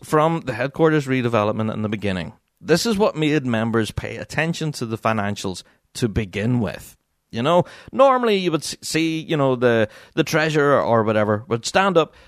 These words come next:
at a meeting, give a little bit of a, a, a chat about, "Oh, here, the bank account's looking well, folks. Aye, everything's okay. We've paid for all our bills and, yeah, we're looking forward to next year." And that's normally what it would be. You'd normally just nod, nod your head and go, "Aye, okay, yep, mm-hmm, grand, no bother." Yeah,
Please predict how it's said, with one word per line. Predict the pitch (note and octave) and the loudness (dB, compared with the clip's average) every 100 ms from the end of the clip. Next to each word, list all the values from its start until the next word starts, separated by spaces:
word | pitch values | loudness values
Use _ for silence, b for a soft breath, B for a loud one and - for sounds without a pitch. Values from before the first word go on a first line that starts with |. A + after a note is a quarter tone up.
| b | b
at | C3+ | 2
a | |
meeting, | C#3 D3 C3+ B2 b - | 2 0 -4 -8 b -4
give | A#3+ | -2
a | F#3+ | 2
little | D3+ A2+ | 0 2
bit | A#2+ | 0
of | F#2+ G#2 | 0 0
a, | G2 F#2 G#2 - - | 0 0 -4 -8 -16
a, | |
a | |
chat | - A2 G#2+ | -4 0 0
about, | G2+ G#2+ | 0 0
"Oh, | - A3+ | 2 2
here, | G3 F#3+ | 2 0
the | F#3 | -2
bank | A3+ C4 | -2 -4
account's | F#3 F#3+ F#3+ F3 | -6 -6 -6 -8
looking | E3 B2+ | -10 -6
well, | C3 C#3 | -6 -6
folks. | C3+ C#3 B2+ - b b | -6 -10 -10 -18 b b
Aye, | D3 G3+ F#3+ - | -4 -2 -2 -2
everything's | E3+ E3 E3 | -2 -2 -4
okay. | C#3+ B2 A2 G#2 | -6 -4 -4 -4
We've | G2+ G#2+ | -6 -6
paid | F#3+ G#3+ | -2 0
for | G3 | 0
all | F3 E3+ | 0 0
our | C#3+ | -2
bills | A#2+ B2 A#2+ A#2 | -2 -4 -6 -8
and, | G#2+ G2+ b b | -10 -10 b b
yeah, | - G#2+ | -6 -2
we're | A2 A#2 | 0 0
looking | C3 A#2 | 0 -2
forward | A#2 G#2+ | 0 0
to | G2+ | -2
next | F#2+ F#2 - | -6 -8 -12
year." | D2 - - | -16 -12 -6
And | F#3 | -4
that's | B3+ - | -4 0
normally | G3 G#3+ A3 G3 | 2 2 2 0
what | F3 | -2
it | D#3 | -4
would | A2 | -6
be. | A2 A2+ B2 _ | -6 -6 -8 _
You'd | A#2 | -6
normally | D3 F3+ | -4 -4
just | C#3 - | -6 -4
nod, | G#2 A2 - | 0 0 2
nod | B2 D3 | 0 0
your | G#2+ | -2
head | A2 A2 | -2 -4
and | G2 | -4
go, | G2+ | -6
"Aye, | - E3+ | -4 -6
okay, | F#3 - C#3 | -6 -4 -6
yep, | A#2 A#2+ - | -4 -6 -6
mm-hmm, | D#3+ F3+ F3+ | -12 -12 -12
grand, | - C#3+ D3 - | -8 -6 -8 -14
no | A3 | -14
bother." | A#3+ A#3 A#3 - _ _ _ _ _ _ _ - _ | -10 -8 -8 -12 _ _ _ _ _ _ _ -20 _
Yeah, | C3+ C3+ | 0 0